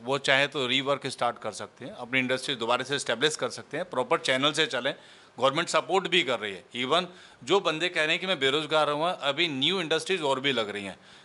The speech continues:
कुछ अगर ऑटोमोबाइल्स इंडस्ट्री में आप देखेंगे मारुति as it is work कर रहा है, ऐसा नहीं कि मारुति बंद होगी।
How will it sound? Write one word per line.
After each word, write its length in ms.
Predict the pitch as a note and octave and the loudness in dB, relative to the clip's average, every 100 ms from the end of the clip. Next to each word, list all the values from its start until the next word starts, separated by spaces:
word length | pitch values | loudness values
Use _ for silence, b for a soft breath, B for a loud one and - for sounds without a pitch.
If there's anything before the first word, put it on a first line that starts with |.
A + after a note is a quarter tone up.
| _ | _
कुछ 200 | F#3 F3+ | 0 4
अगर 240 | D#3 E3 D#3 | 4 4 2
ऑटोमोबाइल्स 420 | C3+ D3+ E3 E3 | 0 0 -2 -2
इंडस्ट्री 360 | C#3+ D3 E3 | -2 -2 -2
में 80 | D#3+ | 0
आप 60 | D#3 | 0
देखेंगे 360 | C#3+ C#3+ E3 E3 | 0 -4 -2 2
मारुति 340 | B2+ C#3 D3+ | 2 2 0
as 200 | D#3 C#3 | 0 0
it 100 | C3 | -4
is 120 | B2+ B2+ | -2 -2
work 180 | B2 B2+ | -2 -2
कर 120 | G#2+ | -2
रहा 120 | A#2+ | -2
है, 640 | F3+ - - - - G#2+ | -8 -18 -20 -20 -16 -8
ऐसा 180 | A2 D3+ | 0 2
नहीं 120 | D3 | 2
कि 80 | D3+ | 2
मारुति 300 | D3 C3+ C#3+ | 2 0 0
बंद 220 | C#3 C#3 | -2 -2
होगी। 160 | B2+ | -6